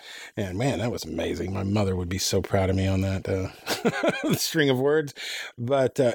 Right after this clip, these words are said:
it, so it was, uh, like Minecraft, when it came out, the thing that resonated with me, my, and my daughter, my daughter and I added it up, and I think she and I played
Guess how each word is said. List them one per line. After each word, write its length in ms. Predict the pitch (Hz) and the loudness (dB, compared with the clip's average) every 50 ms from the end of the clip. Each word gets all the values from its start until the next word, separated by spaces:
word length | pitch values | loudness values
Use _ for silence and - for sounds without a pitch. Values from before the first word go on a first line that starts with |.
| - - | 2 0
it, 280 | 139 143 131 120 123 | 0 0 0 0 -2
so 340 | - - 139 127 123 123 123 - | 0 2 4 4 4 2 2 2
it 240 | 131 139 147 - - | 2 2 2 2 2
was, 500 | 139 135 131 123 120 120 113 107 - - | 2 2 4 4 4 2 0 -2 0 0
uh, 220 | 131 120 113 113 - - _ - 117 113 - | 2 2 2 0 -4 -8 _ -14 -14 -8 -2
like 180 | - 139 139 123 | 0 0 2 2
Minecraft, 580 | 120 131 127 127 135 127 - 127 104 98 - | 2 2 4 4 2 2 0 0 -2 -2 -2
when 140 | - 113 113 | -2 0 0
it 140 | 123 113 - | 0 0 -2
came 320 | - 127 113 107 104 110 | -2 -2 0 0 0 0
out, 240 | 120 131 120 110 - - - - - - - _ _ | 0 -2 -2 -4 -6 -10 -18 -20 -20 -20 -20 _ _
the 80 | 127 110 | -4 -4
thing 340 | - - - 160 165 170 | -4 -2 0 2 2 4
that 80 | 165 139 | 2 4
resonated 600 | 120 127 131 131 117 123 123 120 120 117 117 107 | 4 4 2 2 2 2 2 2 2 2 2 0
with 180 | 110 107 92 92 | 0 -2 -2 -2
me, 380 | 104 117 127 123 107 107 - - | 0 2 2 2 2 0 -2 0
my, 200 | - 139 151 143 - _ _ _ _ - - - - | 0 0 0 0 -2 _ _ _ _ -8 -6 -2 0
and 200 | 123 123 131 123 | 2 4 4 4
my 160 | 110 107 92 | 2 0 -2
daughter, 460 | - - 104 127 151 - - - - - | -2 0 0 2 0 0 -2 -6 -6 -2
my 140 | 107 117 | 0 2
daughter 300 | 120 117 143 151 143 131 | 2 4 4 4 4 4
and 100 | 120 117 | 2 2
I 240 | 117 113 110 107 110 - - - - - | 2 0 0 0 -2 -4 -6 -12 -6 -2
added 340 | - 113 117 117 113 98 | 2 4 4 4 4 2
it 100 | 107 98 | 0 0
up, 260 | 104 110 107 104 - 107 | 0 0 -2 -2 -2 -2
and 120 | 101 110 | 2 2
I 80 | 117 120 | 2 2
think 320 | - - 127 120 113 - - _ - | 2 2 2 2 2 0 -6 _ -14
she 240 | - - - 143 135 | -6 -2 2 2 4
and 80 | 123 | 4
I 100 | 120 113 | 2 0
played 300 | 110 - - 104 98 92 | 0 2 2 2 2 -2